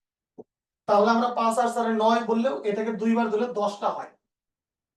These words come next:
চণ্ডীচরণ, চণ্ডীচরণ মুন্সী। চণ্ডীচরণ মুন্সী কি রচনা করলেন? তিনি রচনা করেন তোতা ইতিহাস,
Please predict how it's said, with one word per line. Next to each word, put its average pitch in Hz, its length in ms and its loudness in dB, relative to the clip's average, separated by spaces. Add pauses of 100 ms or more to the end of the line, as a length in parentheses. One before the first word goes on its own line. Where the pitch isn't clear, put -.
(920)
চণ্ডীচরণ, - 1900 -6 (1700)
চণ্ডীচরণ 208 1000 -2 (1040)
মুন্সী। 190 880 -4 (520)
চণ্ডীচরণ 214 560 -2
মুন্সী 202 320 -4
কি 208 100 -8
রচনা 208 360 -2
করলেন? 226 360 -6 (520)
তিনি 208 200 -2
রচনা 202 360 -2
করেন 226 320 -6
তোতা 226 580 -2
ইতিহাস, 196 760 -6